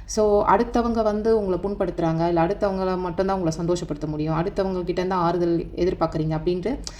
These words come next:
மற்ற மனிதர்கள் கிட்ட நீங்க mostly எதிர்பார்க்காதீங்க.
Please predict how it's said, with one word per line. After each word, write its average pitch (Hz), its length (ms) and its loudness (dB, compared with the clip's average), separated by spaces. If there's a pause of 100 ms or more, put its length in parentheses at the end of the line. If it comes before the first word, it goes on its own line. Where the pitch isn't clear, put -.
(140)
மற்ற 226 220 4
மனிதர்கள் 254 400 2
கிட்ட 190 200 -2
நீங்க 165 160 0
mostly 180 300 -2
எதிர்பார்க்காதீங்க. 160 800 0